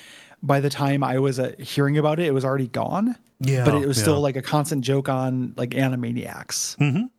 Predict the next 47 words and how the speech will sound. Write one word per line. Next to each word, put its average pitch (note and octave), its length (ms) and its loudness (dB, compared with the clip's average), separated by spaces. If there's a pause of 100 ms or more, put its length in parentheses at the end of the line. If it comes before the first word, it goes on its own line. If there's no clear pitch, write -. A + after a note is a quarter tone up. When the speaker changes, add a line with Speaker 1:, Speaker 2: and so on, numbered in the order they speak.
(720)
Speaker 1:
You D3 80 4
know, - 20 4
the D3 120 4
Speaker 2:
Uh, D#3 120 4
Speaker 1:
Animaniacs C#3+ 400 0
would C3 100 -2
lie B2+ 160 -2
and C3 160 0
say C3+ 160 0
they're B2+ 280 -2
the B2 80 -4
Avon A#2+ 280 -2
ladies B2 300 -4
all A#2+ 100 -2
the C3+ 120 -6
time. - 340 -6 (180)
Speaker 2:
Yeah. A2 420 0 (320)
Uh, A#2+ 260 0
c-, D#3 100 0
can C#3 160 0
I C#3+ 80 -2
make C3 200 -4
a, B2+ 180 -2
uh, G2+ 340 -2
a G#2 40 -2
recommendation, G#2 800 -2
uh, G#2 420 -2
not G2+ 260 -2
just - 220 -2
to G#2+ 60 -4
you, G2 200 -2
but F#2+ 180 -2
to - 80 -12
people G2 300 -2
in F#2 80 -4
the F2+ 100 -4
audience? F3 540 -6 (640)
Speaker 1:
Of C3+ 120 -4
course. E3 340 0
Speaker 2:
There's A#2 220 2
a A2 60 0
very A2 280 0
good - 180 -4
podcast A2 500 -2
called G2 480 -2
The G#2 80 0
Dream, A2+ 560 -2